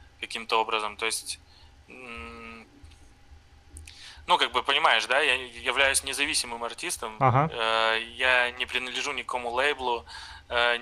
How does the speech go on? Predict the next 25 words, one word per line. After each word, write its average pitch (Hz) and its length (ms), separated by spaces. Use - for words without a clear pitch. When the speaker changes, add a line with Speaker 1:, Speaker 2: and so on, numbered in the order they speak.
Speaker 1:
ни 131 60
от 123 100
кого 139 240
не 127 100
завишу, 123 400
у - 20
меня 123 120
не 123 100
такая 135 280
уж 120 100
большая 127 420
фан-база, 123 640
то 117 80
есть 113 180
я 139 320
просто 135 400
пишу 165 300
о 143 80
том, 143 240
что 123 680
я 117 400
чувствую, 123 460
что - 160
меня 123 280
окружает, 123 680